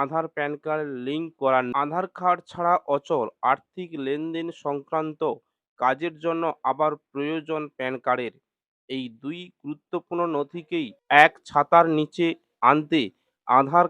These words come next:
কার্ড, প্যান কার্ড লিঙ্কের নির্দেশ দিয়েছে কেন্দ্রীয় সরকার। বিগত বেশ কয়েক বছর ধরেই আধার প্যান কার্ড লিঙ্কের কাজ চলছে, একাধিকবার ডেডলাইনও দিয়েছে কেন্দ্র সরকার,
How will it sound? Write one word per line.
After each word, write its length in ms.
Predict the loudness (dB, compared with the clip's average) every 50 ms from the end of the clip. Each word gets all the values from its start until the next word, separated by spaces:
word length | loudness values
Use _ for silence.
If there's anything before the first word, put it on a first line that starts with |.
| _ 4
কার্ড, 260 | 8 10 10 10 8 4 _ _ _ _ _ _ _ _ _ _ _ _ _ _ _ _ _ 0 2
প্যান 180 | 2 4 2 0 0
কার্ড 200 | 4 6 6 6 6
লিঙ্কের 440 | 2 2 0 0 0 0 0 2 2 2 0 0
নির্দেশ 380 | 0 -2 -2 0 0 0 0 0 -2 -6
দিয়েছে 380 | -2 0 0 0 0 -4 -6 -6 -6
কেন্দ্রীয় 440 | 0 0 2 2 2 2 2 2 2 2 0
সরকার। 360 | -2 -2 4 6 6 6 6 4 _ _ _ _ _ _ _ _ -20
বিগত 480 | -8 -6 -4 2 4 4 4 4 4 4 4 4 2 _ _ -16 -4
বেশ 240 | 0 2 2 2 0 -2 -10 _
কয়েক 260 | 2 4 4 4 4 2
বছর 340 | 0 0 0 _ -2 -4 -4 -4 -2 0
ধরেই 260 | 2 2 2 2 0 -4 _ _ _ _ _ _ -4
আধার 400 | 0 0 0 2 4 4 4 4 2 0
প্যান 180 | 0 0 0 0 -2
কার্ড 260 | 0 2 2 2 4 2
লিঙ্কের 480 | 0 0 0 -2 -2 -2 -2 -2 -2 -2 -4 _ _ _ _ _ _ _ 4
কাজ 180 | 6 6 6 6 2 0
চলছে, 380 | 0 0 0 0 -2 -4 -2 -2 -2 -4 _ _ _ -6 0
একাধিকবার 760 | 0 0 2 4 2 2 2 0 -10 -8 2 6 6 8 6 6 0
ডেডলাইনও 600 | 0 0 0 0 2 2 2 2 4 2 2 0 0
দিয়েছে 360 | 0 -2 -2 -2 -2 -2 -4 -4
কেন্দ্র 340 | -2 -2 -2 -2 0 -2 -4 -4
সরকার, 380 | -2 -4 -4 4 6 4 4